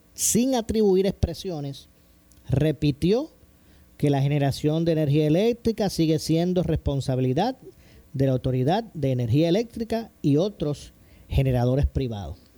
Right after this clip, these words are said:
Ellos siguen distanciándose de,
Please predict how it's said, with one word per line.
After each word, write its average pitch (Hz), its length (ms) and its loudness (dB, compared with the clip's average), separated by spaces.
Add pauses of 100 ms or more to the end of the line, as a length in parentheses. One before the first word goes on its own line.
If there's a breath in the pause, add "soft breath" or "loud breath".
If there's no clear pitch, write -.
(320)
Ellos 117 200 -8
siguen 143 260 0
distanciándose 120 880 -4 (2000 loud breath)
de, 117 880 0